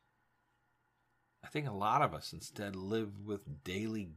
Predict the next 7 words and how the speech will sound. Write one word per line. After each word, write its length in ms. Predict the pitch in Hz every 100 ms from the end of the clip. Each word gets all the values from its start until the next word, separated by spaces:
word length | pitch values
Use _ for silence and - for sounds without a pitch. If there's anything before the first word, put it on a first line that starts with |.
| 78
guilt, 560 | 107 120 - - - - _ _ _ _ _ _ _ _ _ _ _ _ _
chastisement, 1300 | - - 107 104 - - - 101 120 127 - 71 - - -
discipline 580 | 127 - 143 - 127 120
from 240 | 107 120
the 100 | 110
Lord. 600 | 104 98 123 135 95 73
Why? 640 | 82 92 123 180 214 233